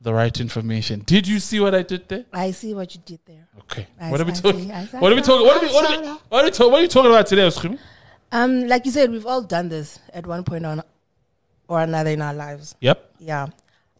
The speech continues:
Speaker 2: Um, we've all taken sex enhancing pills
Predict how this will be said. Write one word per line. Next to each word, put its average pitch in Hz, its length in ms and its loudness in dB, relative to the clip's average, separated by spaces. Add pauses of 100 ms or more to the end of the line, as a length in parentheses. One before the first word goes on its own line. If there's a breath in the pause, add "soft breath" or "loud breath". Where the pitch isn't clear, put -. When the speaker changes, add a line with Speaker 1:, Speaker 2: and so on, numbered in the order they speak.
Speaker 2:
Um, 165 340 -4
we've 160 300 -6
all 196 180 2
taken 156 720 -8
sex - 380 -12
enhancing 147 960 -10 (220)
pills 151 500 -4